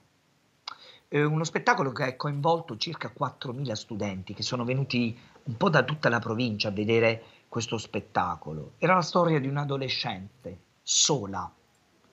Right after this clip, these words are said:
sola nella sua stanza, che si collegava con, ehm, giocava online, no? Con questi mondi virtuali.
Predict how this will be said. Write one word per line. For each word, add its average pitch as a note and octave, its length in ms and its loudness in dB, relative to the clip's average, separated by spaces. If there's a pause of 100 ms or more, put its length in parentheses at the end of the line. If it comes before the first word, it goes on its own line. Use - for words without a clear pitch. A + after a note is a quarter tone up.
(180)
sola A3 320 6
nella C3+ 280 0
sua C3 160 -8
stanza, G2 720 -10 (420)
che F3 440 6
si D3+ 180 -6
collegava D#3 640 6
con, C#3+ 360 -8
ehm, C3 720 -8
giocava D3 360 2
online, C#3+ 580 4
no? C#3 180 0
Con A2+ 140 -8
questi C3 260 -4
mondi C#3 400 0
virtuali. G#2 880 0